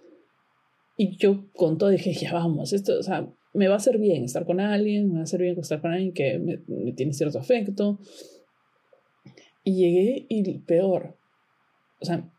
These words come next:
tuve que ir al baño a llorar. <laughs> O sea, con eso les digo todo, porque su indiferencia hacia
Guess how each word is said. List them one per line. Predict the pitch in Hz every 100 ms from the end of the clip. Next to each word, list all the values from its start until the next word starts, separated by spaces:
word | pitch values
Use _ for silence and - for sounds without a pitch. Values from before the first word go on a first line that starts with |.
| -
tuve | 185 196
que | 202
ir |
al | 175
baño | 147 151
a |
llorar. | 131 139 - _ _ _ _ _ _ _ _ _ _ _ _ _ -
<laughs> | 139 - 196 - _ _
O | 170
sea, | 175 139
con | 151
eso | 165 180
les | 151
digo | 160 160
todo, | 160 127 127
porque | 139 127 135 - - - - _
su | - - 190 180 170 165 - - - - - - _ _ -
indiferencia | 233 190 160 156 175 175 165 147 143 - - -
hacia | 147 139 123 123 -